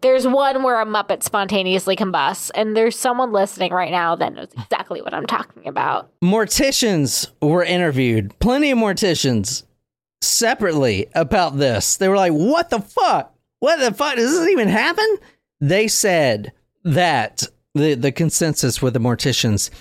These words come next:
Speaker 2: a body must be exposed to fifteen hundred to two thousand degrees minimum for hours for fully cremation.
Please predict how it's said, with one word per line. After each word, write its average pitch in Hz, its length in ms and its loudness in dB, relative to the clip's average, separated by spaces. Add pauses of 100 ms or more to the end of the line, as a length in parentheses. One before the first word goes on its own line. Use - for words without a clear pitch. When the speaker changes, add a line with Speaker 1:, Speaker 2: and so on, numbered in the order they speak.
(1000)
Speaker 2:
a 185 140 2
body 269 500 0
must 254 400 2
be 226 280 2
exposed 226 840 0
to 175 140 0 (300)
fifteen 294 520 0
hundred 254 400 0
to 202 100 0
two 247 360 0
thousand 233 520 0
degrees 180 560 2
minimum 180 680 0 (840)
for 262 300 2 (260)
hours 220 1040 0 (460)
for 196 340 2 (160)
fully 220 340 2
cremation. 160 920 0